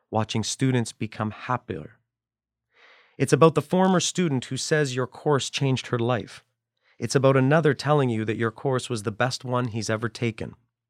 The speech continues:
Good teachers practice their craft not for the money or because they have to, but because they truly enjoy it and because they want to.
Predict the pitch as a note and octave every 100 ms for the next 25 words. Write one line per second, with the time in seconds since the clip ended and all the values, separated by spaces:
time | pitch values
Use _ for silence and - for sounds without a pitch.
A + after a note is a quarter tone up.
0 | _ _ _ _ _ _ - F3+ E3 G#3+
1 | G3+ E3 C#3 - D3+ D3+ C#3+ - C3 -
2 | D3 B2 A2 - - C3 D3 - C3+ A#2+
3 | B2+ G#2 F2 - _ _ - G2+ G#2+ C3
4 | G#2+ A2 G2+ A#2+ - - D#2 - _ _
5 | _ _ _ - A#2+ A#2+ C#3+ A#2+ A2+ -
6 | - E3 D#3+ C#3 B2 C3 A#2 E2+ - _
7 | _ _ _ - G#2 G#2+ A#2+ G#2 A2+ G#2+
8 | A2+ A2 - - -